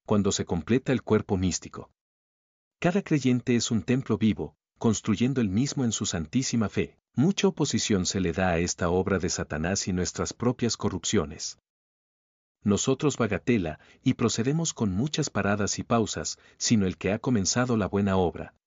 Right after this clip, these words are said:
la verá realizado. Entonces los espíritus de los justos serán perfeccionados. Al obtener sus pecados quitados,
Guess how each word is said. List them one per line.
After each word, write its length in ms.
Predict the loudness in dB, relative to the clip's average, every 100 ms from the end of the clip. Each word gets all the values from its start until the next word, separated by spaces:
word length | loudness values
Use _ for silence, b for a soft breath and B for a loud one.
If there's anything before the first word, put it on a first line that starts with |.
| _
la 180 | 2
verá 240 | 4 2 2
realizado. 680 | 2 2 2 0 -2 -4 _ _ _ _ _ _ _ _ _
Entonces 600 | 2 2 4 0 0 -2
los 160 | -2 -2
espíritus 540 | -4 0 0 0 -2
de 100 | -2
los 120 | -2 -2
justos 400 | -2 0 -2 -2
serán 280 | 0 0
perfeccionados. 1000 | 0 -2 -2 -4 0 2 0 -2 -12 -14 _ _ _ _ _ _ _ _ _
Al 160 | 2 4
obtener 420 | 2 0 0 0
sus 220 | -2 -4
pecados 480 | -4 -2 0 0 -2
quitados, 560 | -6 0 0 0 -4